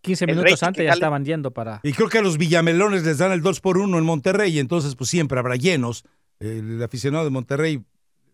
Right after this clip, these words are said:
Speaker 3: Le
Speaker 1: Pero
Speaker 3: da
Speaker 1: en el partido de ida nada más llegaron como treinta y cinco mil personas al Estadio Azteca.
Speaker 3: Sí, sí, sí. Y
Speaker 2: Pero
Speaker 3: eso que los boletos estaban
Speaker 2: fíjate
Speaker 3: más baratos.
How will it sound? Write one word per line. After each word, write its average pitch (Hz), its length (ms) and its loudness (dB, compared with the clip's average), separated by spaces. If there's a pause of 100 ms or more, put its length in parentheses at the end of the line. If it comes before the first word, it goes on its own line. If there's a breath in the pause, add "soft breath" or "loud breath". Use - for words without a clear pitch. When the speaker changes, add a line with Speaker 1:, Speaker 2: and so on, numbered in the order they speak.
Speaker 3:
Le 147 140 -4
Speaker 1:
Pero 180 60 4
Speaker 3:
da 208 80 6
Speaker 1:
en 220 60 4
el 208 100 4
partido 185 400 4
de 170 140 6
ida 240 180 2
nada 190 100 2
más 156 160 0
llegaron 151 240 0
como 143 180 0
treinta 131 260 -2
y 120 40 -2
cinco 131 240 -4
mil 143 160 -2
personas 139 460 -4
al 123 80 -6
Estadio 127 260 -4
Azteca. 165 480 -10
Speaker 3:
Sí, 147 380 0
sí, 120 140 -10
sí. 123 160 -8
Y - 20 -4
Speaker 2:
Pero 139 160 0
Speaker 3:
eso 175 160 -2
que 185 80 0
los 156 100 0
boletos 165 200 0
estaban 156 240 2
Speaker 2:
fíjate 151 100 0
Speaker 3:
más 127 80 -4
baratos. 139 560 -6